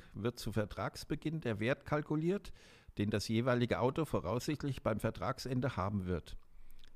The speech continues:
Wenn das Auto nach Ablauf der Vertragszeit weniger wert ist als der kalkulierte Betrag,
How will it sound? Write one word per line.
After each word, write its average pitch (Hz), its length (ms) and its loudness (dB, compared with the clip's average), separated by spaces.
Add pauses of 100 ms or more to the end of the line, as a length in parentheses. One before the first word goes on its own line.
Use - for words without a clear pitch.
(220)
Wenn 104 100 2
das 110 160 2
Auto 151 300 2
nach 113 200 0
Ablauf 156 380 4
der 110 140 4
Vertragszeit 107 760 0
weniger 143 400 2
wert 110 240 4
ist 165 240 -4
als 113 200 -2
der 113 100 0
kalkulierte 117 600 0
Betrag, 104 600 -2